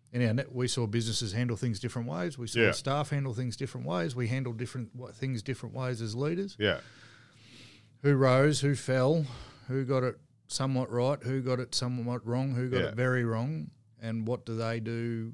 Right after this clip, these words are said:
Speaker 1: all of those people do second time round? 'Cause I, it's, it
Speaker 2: Yeah,
Speaker 1: feels
Speaker 2: good.
Speaker 1: like we're about to get a second bite of the cherry.
Speaker 2: Good question, Cam. Good question. I,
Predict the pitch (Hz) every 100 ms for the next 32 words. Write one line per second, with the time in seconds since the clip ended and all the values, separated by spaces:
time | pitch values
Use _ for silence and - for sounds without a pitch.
0 | - _ _ 110 127 117 104 104 - 110
1 | 110 104 113 110 - 123 120 113 120 113
2 | 143 160 - 120 120 120 117 104 - 110
3 | 92 87 156 160 135 135 127 120 123 113
4 | 117 110 127 120 120 120 117 101 - 110
5 | 113 - - 104 95 95 - 82 76 85
6 | 98 _ 90 - 90 - - - - -
7 | - - 135